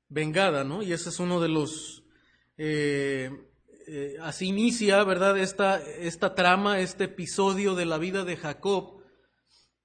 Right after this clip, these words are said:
eh, y de sus tratos con... del trato de Dios para con Jacob. Así comienza esta, esta historia, ¿verdad? Una historia, eh,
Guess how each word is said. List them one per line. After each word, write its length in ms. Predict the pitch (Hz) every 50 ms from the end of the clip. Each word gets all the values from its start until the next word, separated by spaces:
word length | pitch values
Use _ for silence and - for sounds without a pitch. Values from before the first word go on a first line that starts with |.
| _ _ _ _ _ _ _ _ _ _ _ _ -
eh, 420 | - 135 127 131 135 131 131 139 160
y 80 | 170 143
de 140 | 143 151 143
sus 220 | - 160 143 -
tratos 480 | - 185 185 190 190 - 196 170 - -
con... 520 | - 185 175 160 156 147 139 127 - - - _ _ _ _ _ _ _ _ _ -
del 280 | - 156 147 160 151 -
trato 360 | - 175 202 247 247 - 233
de 120 | 190 185 170
Dios 240 | 170 185 180 175
para 280 | - - 170 160 156 156
con 140 | 156 147 139
Jacob. 680 | - 151 139 - - 202 190 - - - - - - _ _ _ _ _ _ _ _ _ _ _ _ _ _ _ - -
Así 260 | - 139 - 180 165
comienza 520 | - 185 170 170 170 175 180 170 170 160
esta, 540 | 160 160 160 165 - 170 165 165 165 - - -
esta 240 | 170 156 160 -
historia, 460 | 175 165 170 - 190 180 175 175 175 175
¿verdad? 240 | 175 170 165 170
Una 180 | 165 170 170 170
historia, 580 | 170 170 170 180 175 175 180 180 180 170 - - - - - _ _ _ _ _ _ _ -
eh, 880 | - 143 139 139 131 131 127 127 127 127 123 123 120 117 113 117 135 -